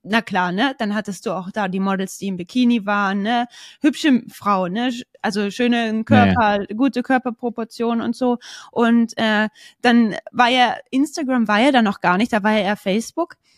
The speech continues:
Speaker 1: Und dann war ja immer auch in Markus so, hat dann halt so Fotos gepostet, also Stories. Ich weiß gar nicht, ob das früher schon ging, dass man so richtig Stories macht. Das war immer mit Beiträgen.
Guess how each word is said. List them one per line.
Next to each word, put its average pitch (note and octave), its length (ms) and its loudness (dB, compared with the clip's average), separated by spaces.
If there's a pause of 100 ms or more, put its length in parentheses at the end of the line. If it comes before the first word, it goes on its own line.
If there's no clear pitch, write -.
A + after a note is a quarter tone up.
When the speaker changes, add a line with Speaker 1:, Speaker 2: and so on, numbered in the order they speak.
(200)
Speaker 1:
Und A3+ 240 2
dann A3+ 280 0
war A3+ 160 2
ja G#3+ 100 2
immer A#3 260 2
auch G#3 120 -2
in A3 80 0
Markus A3+ 360 0
so, - 80 -4
hat G#3+ 120 -2
dann G#3 120 -2
halt G#3 120 -4
so G3 80 -10
Fotos C4+ 380 -2
gepostet, C4 640 2
also G3+ 200 -4
Stories. A#3+ 520 0
Ich - 140 -10
weiß - 140 -12
gar - 140 -12
nicht, F3 100 -6
ob F3 80 -14
das F3 140 -8
früher A3 180 2
schon G3+ 320 0
ging, B3+ 240 6
dass G3+ 160 0
man F#3+ 160 -2
so - 80 -6
richtig G3+ 280 -6
Stories A#3+ 320 0
macht. F#3+ 180 -6
Das G3+ 160 -6
war G#3 80 0
immer B3+ 180 4
mit A#3+ 220 0
Beiträgen. F#3 640 -2